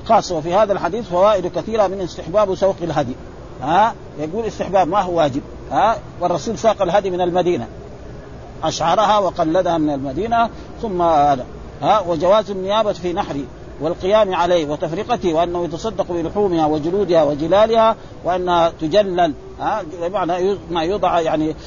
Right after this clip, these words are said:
تحت ال-، آه، فوق ال-، آه، ظهر ال-، آه، البعير.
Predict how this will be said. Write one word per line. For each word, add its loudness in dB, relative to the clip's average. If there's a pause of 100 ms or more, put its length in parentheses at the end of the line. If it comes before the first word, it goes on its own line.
(160)
تحت -2
ال-، 2
آه، -2
فوق 2
ال-، -2
آه، 0 (1080)
ظهر 4
ال-، -2
آه، 2
البعير. 2